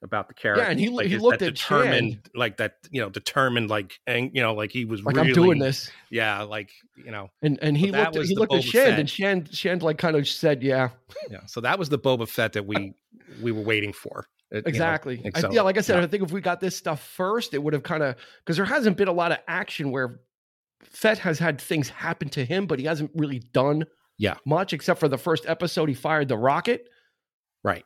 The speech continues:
Speaker 2: But other than that, he hadn't really been doing too much. So this was nice to see, uh, all these pieces coming together.
Speaker 1: Yep.
Speaker 2: Yeah, the, the Sarlacc and then Krrsantan comes back again, uh, just hanging out,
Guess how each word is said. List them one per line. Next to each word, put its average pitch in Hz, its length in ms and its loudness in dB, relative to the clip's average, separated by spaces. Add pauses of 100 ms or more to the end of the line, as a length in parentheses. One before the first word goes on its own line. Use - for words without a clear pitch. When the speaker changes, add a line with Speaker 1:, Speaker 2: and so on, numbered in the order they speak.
Speaker 2:
But 165 80 4
other 330 200 4
than 196 100 6
that, 269 180 4
he 214 60 4
hadn't 269 160 2
really 240 180 2
been 143 240 -2
doing 277 320 4
too 143 160 -2
much. - 260 -6
So 139 160 2
this 165 240 -2
was 180 100 -2
nice 180 280 0
to 151 100 -10
see, 143 400 -8
uh, 123 220 -4 (800)
all 165 160 6
these 160 180 -2
pieces 143 380 -8
coming 131 240 -8
together. 117 420 -8 (140)
Speaker 1:
Yep. 147 200 2 (460)
Speaker 2:
Yeah, 247 160 4
the, 151 140 0
the 135 140 -8
Sarlacc 214 500 -4
and 165 100 -4
then 151 120 -2
Krrsantan 208 600 -4 (720)
comes 170 220 0
back 180 300 0
again, 196 340 0 (640)
uh, 131 220 -2
just 147 180 -2
hanging 175 320 2
out, 196 240 4